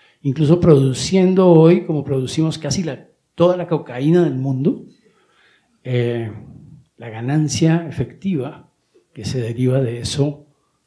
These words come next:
es muy poca, comparada con la que ganan los intermediarios y en general los promotores del gran sistema. En todo caso, esa perspectiva de participar de un negocio global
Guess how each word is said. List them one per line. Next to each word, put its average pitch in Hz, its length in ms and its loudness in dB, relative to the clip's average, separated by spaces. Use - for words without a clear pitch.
es 127 180 0
muy 160 140 8
poca, - 480 -8
comparada 110 520 -10
con 135 100 -10
la 123 120 -12
que 117 100 -14
ganan 120 500 -10
los - 220 -10
intermediarios 123 880 -6
y 120 40 -10
en 107 80 -14
general 101 320 -12
los 117 140 -10
promotores 104 500 -14
del 104 140 -14
gran 85 180 -20
sistema. - 560 -10
En 135 120 -4
todo 254 220 0
caso, 240 560 -2
esa 196 260 0
perspectiva 160 680 -2
de 160 100 0
participar 139 960 -6
de 196 80 -8
un 196 180 -4
negocio 175 440 0
global 135 760 -2